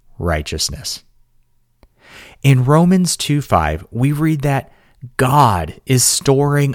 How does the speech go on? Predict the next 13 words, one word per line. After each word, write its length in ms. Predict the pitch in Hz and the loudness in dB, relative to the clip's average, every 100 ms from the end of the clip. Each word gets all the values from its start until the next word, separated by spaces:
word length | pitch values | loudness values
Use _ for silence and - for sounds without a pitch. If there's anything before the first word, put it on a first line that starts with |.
| - | -2
up 380 | 123 131 - - | -2 -2 -6 -12
wrath 640 | 104 110 127 127 127 120 - | -8 0 2 4 4 0 -4
against 580 | 117 98 107 92 - 101 | -6 -2 -2 -2 -8 -6
those 720 | 101 117 120 127 135 139 - - _ _ _ _ _ _ | -2 2 2 2 0 -2 -8 -16 _ _ _ _ _ _
who 180 | - 110 | -4 -4
have 340 | 90 92 87 | -2 -4 -4
hard 800 | - - 110 104 113 117 131 131 - | -10 -6 0 2 4 2 0 -2 -6
and 240 | 107 95 - - | -4 -4 -6 -2
unrepentant 1400 | 110 120 127 139 - - 107 95 - 120 110 - 117 - | 2 2 2 -2 -6 -8 -6 -4 -4 -4 -4 -4 -4 -6
hearts. 600 | - - 80 - - - _ _ _ _ _ _ _ _ _ _ _ - - _ _ | -6 -4 -4 -8 -12 -12 _ _ _ _ _ _ _ _ _ _ _ -20 -20 _ _
Romans 760 | 92 92 90 92 92 92 95 - _ | -6 0 2 2 0 -2 -4 -8 _
two 260 | - 90 78 | -6 -4 -4
five. 560 | - 78 76 - - | -4 -4 -4 -8 -16